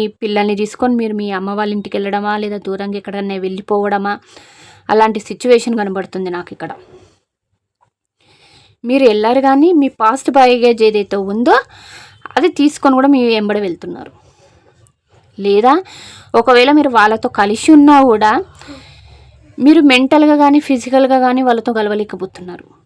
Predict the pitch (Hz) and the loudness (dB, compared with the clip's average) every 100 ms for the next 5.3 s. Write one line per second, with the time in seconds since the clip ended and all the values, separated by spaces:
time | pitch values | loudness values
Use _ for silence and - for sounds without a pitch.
0 | _ 226 262 269 254 254 254 247 - _ | _ 0 4 4 4 2 0 -2 -6 _
1 | 226 240 277 - 240 240 - 269 262 277 | -10 -4 -4 -4 -6 -4 0 0 0 0
2 | 254 254 254 240 - 240 254 247 226 220 | 2 2 2 -2 -4 2 4 2 0 -2
3 | 214 208 208 190 - - - - _ _ | -2 -4 -8 -10 -14 -20 -20 -20 _ _
4 | _ - 240 233 220 247 - 247 226 233 | _ -8 0 4 4 2 0 -2 0 0
5 | 220 220 | 0 -2